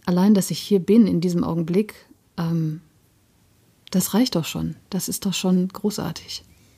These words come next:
Und, und ich, ich finde eben immer mehr durch wachsende Präsenz in meinem Leben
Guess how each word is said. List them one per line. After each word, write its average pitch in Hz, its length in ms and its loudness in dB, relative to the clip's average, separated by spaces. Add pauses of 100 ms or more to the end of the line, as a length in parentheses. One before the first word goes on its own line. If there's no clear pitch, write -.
(580)
Und, 185 340 2 (120)
und 180 260 0 (960)
ich, - 320 -2
ich 208 220 -2
finde 220 320 6
eben 202 240 6
immer 190 240 4
mehr 190 480 2 (300)
durch 196 520 2
wachsende 180 480 0
Präsenz 180 560 2
in 185 140 0
meinem 175 240 0
Leben 180 440 -2